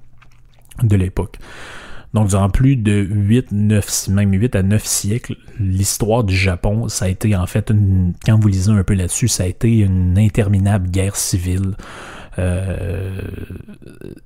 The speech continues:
c'est, pis ça, ça a fait en sorte que, pourquoi c'est, c'est, il y a, il y a toutes sortes de raisons, je rentrerai pas dans les détails, mais l'histoire du Japon est beaucoup marquée par la violence, la guerre. Euh,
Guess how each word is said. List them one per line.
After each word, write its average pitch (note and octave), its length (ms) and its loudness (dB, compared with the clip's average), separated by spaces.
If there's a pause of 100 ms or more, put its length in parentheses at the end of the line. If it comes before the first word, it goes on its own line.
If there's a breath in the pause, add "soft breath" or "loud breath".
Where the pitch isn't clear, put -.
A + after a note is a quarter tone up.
(440)
c'est, - 260 -2
pis - 80 -2
ça, - 160 2
ça B2 140 0
a F2+ 60 0
fait - 180 -2
en G2 120 -2
sorte - 300 -4
que, G2+ 140 2
pourquoi - 340 0
c'est, F#2+ 320 0
c'est, F#2 340 -4
il - 80 -8
y - 40 -4
a, - 80 -12
il G#2+ 80 -2
y - 20 -2
a F#2+ 40 -4 (280)
toutes - 140 -8
sortes F#2 160 0
de G2 40 2
raisons, F2 300 0
je G#2+ 80 2
rentrerai F2+ 380 -2
pas G#2+ 100 0
dans G2 80 0
les F#2+ 80 0
détails, A2 400 -4
mais G#2+ 160 0
l'histoire F#2+ 400 0
du G2+ 80 -2
Japon G2+ 380 0
est F#2+ 60 0
beaucoup F#2+ 260 0
marquée F#2 300 -2
par F#2 140 0
la F#2 120 0
violence, F2+ 560 -4
la F2 120 -4
guerre. F2 460 -6
Euh, E2+ 80 -6